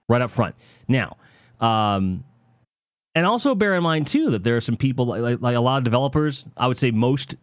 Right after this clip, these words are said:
game developers, uh, and I say that with a grain of salt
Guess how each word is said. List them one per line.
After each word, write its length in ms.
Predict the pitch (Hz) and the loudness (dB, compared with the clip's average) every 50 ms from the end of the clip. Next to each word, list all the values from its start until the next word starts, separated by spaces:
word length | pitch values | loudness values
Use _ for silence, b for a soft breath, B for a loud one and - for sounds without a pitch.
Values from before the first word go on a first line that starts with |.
| - | -4
game 300 | - 139 135 139 139 131 | 0 0 0 2 0 0
developers, 640 | 131 135 120 131 135 131 131 - - 170 202 - b b b b b b b b _ | 0 0 0 0 0 0 0 -2 -2 -2 -4 -8 b b b b b b b b _
uh, 180 | 110 107 104 101 107 | 0 0 2 2 2
and 80 | 113 | 0
I 60 | 113 107 | 0 0
say 260 | - - 131 123 120 | 0 0 0 2 2
that 260 | 107 110 110 110 - - | 2 2 0 0 -2 -4
with 440 | 104 104 110 107 104 - - - - - _ - - _ _ _ _ _ - | -2 0 0 0 0 -2 -8 -20 -20 -20 _ -20 -20 _ _ _ _ _ -2
a 80 | 123 127 | -2 0
grain 320 | 120 98 120 123 123 120 | 2 2 2 2 2 2
of 100 | 113 95 | 0 -2
salt 420 | - - - 110 95 101 98 - | -2 -2 0 0 0 -2 -4 -8